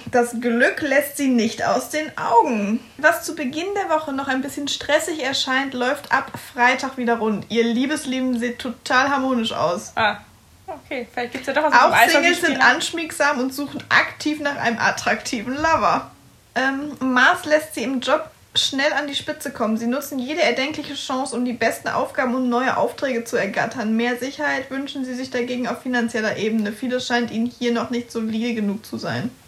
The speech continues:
Speaker 2: Mhm.
Speaker 1: Gesundheit und Fitness. Sonne und Mars liefern eine gute Mischung aus Energie und Selbstvertrauen. Sie finden einen guten Rhythmus und halten sich gerne an ihre Prinzipien. Oh ja.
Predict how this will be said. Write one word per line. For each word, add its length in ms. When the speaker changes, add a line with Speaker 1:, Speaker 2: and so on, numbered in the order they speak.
Speaker 2:
Mhm. 340
Speaker 1:
Gesundheit 440
und 80
Fitness. 600
Sonne 380
und 120
Mars 280
liefern 240
eine 240
gute 260
Mischung 340
aus 100
Energie 340
und 140
Selbstvertrauen. 760
Sie 120
finden 340
einen 180
guten 300
Rhythmus 420
und 280
halten 340
sich 200
gerne 320
an 140
ihre 160
Prinzipien. 720
Oh 100
ja. 300